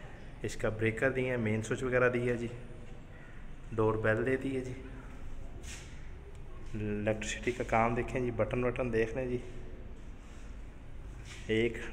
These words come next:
drying है और एक bedroom है जी, ये washroom है, Wash basin दे दी है जी सीढ़ियों के साथ ही। ये कुछ washing area है, ये motor की जगह है जी।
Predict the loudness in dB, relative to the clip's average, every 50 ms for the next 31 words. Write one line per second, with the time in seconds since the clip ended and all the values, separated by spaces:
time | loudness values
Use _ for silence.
0 | -4 0 6 8 8 8 8 8 8 10 10 10 10 10 8 8 8 6 6 6
1 | 4 6 8 8 8 8 6 6 6 6 4 4 4 2 0 0 -4 -6 -2 2
2 | 4 6 6 6 6 6 4 4 4 4 2 2 0 0 -2 -6 -6 -6 -6 -6
3 | -8 -8 -8 -10 -10 -10 -10 -10 -10 -8 -2 4 8 10 10 10 8 6 2 2
4 | 4 4 4 4 6 4 6 6 6 6 6 4 4 2 0 0 0 -2 -6 -2
5 | 2 4 4 6 4 4 2 0 -2 4 6 8 8 8 6 4 0 0 0 0
6 | -2 -2 -4 -4 -6 -6 -6 -8 -8 -10 -12 -12 -14 -14 -14 -14 -12 -8 -2 2
7 | 2 2 4 2 2 6 10 10 10 10 8 4 6 8 10 10 10 10 10 10
8 | 10 10 8 8 8 6 8 8 6 2 2 2 2 2 4 6 6 6 6 4
9 | 0